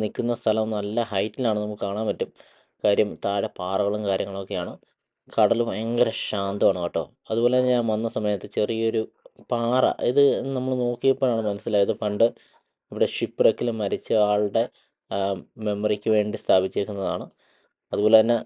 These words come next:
അവിടെ ഒരു ബീച്ചുണ്ട് കുളിക്കാനൊക്കെ ആയിട്ട്. പക്ഷേ ഇന്നത്തെ ദിവസം നല്ല തണുപ്പായതുകൊണ്ട് ഞങ്ങൾ സമ്മറിലല്ല വന്നത്.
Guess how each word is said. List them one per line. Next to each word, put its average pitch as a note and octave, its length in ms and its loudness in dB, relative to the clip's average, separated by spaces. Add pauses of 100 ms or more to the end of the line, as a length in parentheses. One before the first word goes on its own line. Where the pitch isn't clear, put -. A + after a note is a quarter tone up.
(160)
അവിടെ G#2+ 220 2
ഒരു G#2+ 140 -4
ബീച്ചുണ്ട് G#2 560 0 (360)
കുളിക്കാനൊക്കെ G#2 600 -2
ആയിട്ട്. F#2+ 220 0 (120)
പക്ഷേ G2+ 200 -6 (100)
ഇന്നത്തെ G2+ 260 -2
ദിവസം G#2+ 260 -2
നല്ല G#2 400 0
തണുപ്പായതുകൊണ്ട് G#2 720 4 (200)
ഞങ്ങൾ G2+ 180 -2 (300)
സമ്മറിലല്ല G#2+ 580 0
വന്നത്. G2+ 220 -4